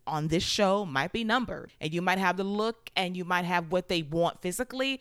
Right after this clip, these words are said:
but the ring work's gotta match at some point. And I hope he has that aha moment to say, "I know what I have to do." And I would prefer for him to learn off television, to get reps on the road, to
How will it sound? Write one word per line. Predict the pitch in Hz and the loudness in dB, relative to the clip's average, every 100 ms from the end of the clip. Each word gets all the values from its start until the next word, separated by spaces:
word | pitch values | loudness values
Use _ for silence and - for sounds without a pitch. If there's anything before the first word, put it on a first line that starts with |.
| - | -2
but | 156 185 | 2 4
the | - | 4
ring | 185 190 185 | 0 2 4
work's | 180 - | 2 4
gotta | 180 160 | 4 4
match | 156 151 151 | 6 4 2
at | 151 | -2
some | - 147 | -4 -2
point. | - 165 139 | -2 -2 -2
And | 127 | -2
I | 151 | 0
hope | 165 185 | 2 2
he | 214 | 2
has | 190 165 156 147 | 4 4 2 2
that | 156 139 | 2 2
aha | - 156 165 156 | 2 0 0 0
moment | 156 156 175 202 - _ _ | 0 -2 -4 -8 -10 _ _
to | - | -10
say, | - 175 151 - | 0 2 2 2
"I | 165 | 2
know | 156 160 151 | 2 2 4
what | 151 | 4
I | 143 | 2
have | 160 139 - | 2 0 0
to | 151 | -6
do." | 143 151 139 143 - _ _ _ | -4 -6 -6 -10 -18 _ _ _
And | 175 156 147 | -2 0 0
I | - 175 | 0 0
would | 170 160 | 0 0
prefer | 165 - 185 | -2 0 0
for | - | 0
him | 185 165 | -6 -4
to | - | -4
learn | 151 143 | -4 -2
off | 123 143 | 0 0
television, | - 147 151 165 196 247 339 - | 0 -2 -2 -4 -4 -6 -10 -14
to | - | -8
get | 160 175 | -4 0
reps | 165 180 - - | 2 0 0 -4
on | 165 | -4
the | 147 | -4
road, | 139 147 147 202 254 302 _ _ _ | -4 0 0 -2 -6 -12 _ _ _
to | - 214 190 175 | -4 -2 0 -2